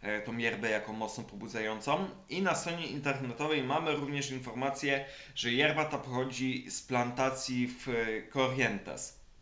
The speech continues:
e, w Argentynie. E, daje to już do myślenia, ponieważ w Corrientes znajdują się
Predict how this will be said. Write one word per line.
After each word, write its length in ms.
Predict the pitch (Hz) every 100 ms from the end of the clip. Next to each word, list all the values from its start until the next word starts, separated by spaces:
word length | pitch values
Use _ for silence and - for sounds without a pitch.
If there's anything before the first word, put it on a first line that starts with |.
| - - - -
e, 160 | 117 107
w 80 | -
Argentynie. 760 | 120 107 120 117 113 92 78 - - - - -
E, 260 | 113 117 113
daje 360 | 104 165 202 190
to 140 | 170
już 220 | 160 143
do 120 | 139
myślenia, 520 | 143 131 - 120 117 127
ponieważ 400 | 135 131 131 -
w 80 |
Corrientes 600 | - 135 139 165 190 175
znajdują 600 | 143 143 135 147 151 147 143
się 340 | - 135 135